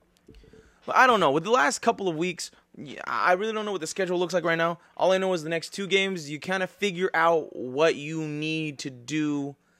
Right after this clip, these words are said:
in order to win. Whether it's Kyler Murray under center or someone else under center. Or Colt McCoy under center.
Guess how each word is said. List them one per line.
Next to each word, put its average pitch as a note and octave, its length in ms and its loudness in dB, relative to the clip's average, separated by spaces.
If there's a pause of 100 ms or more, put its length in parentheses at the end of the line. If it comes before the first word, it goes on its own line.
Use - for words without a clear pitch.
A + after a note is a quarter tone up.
(180)
in C#3 140 -8
order C#3 220 2
to B2+ 160 -10
win. B2 320 -4
Whether D#3 260 4
it's - 180 -4
Kyler D#3 340 2
Murray D3+ 260 -2
under D3 200 -4
center D3+ 340 -6 (680)
or B2+ 320 0
someone E3 300 -4
else G#3 160 -2
under C#3+ 160 -4
center. A2 320 -8 (1400)
Or D3+ 100 4
Colt F#3+ 280 -4
McCoy G#3+ 440 2
under C#3+ 160 -2
center. A2 340 -8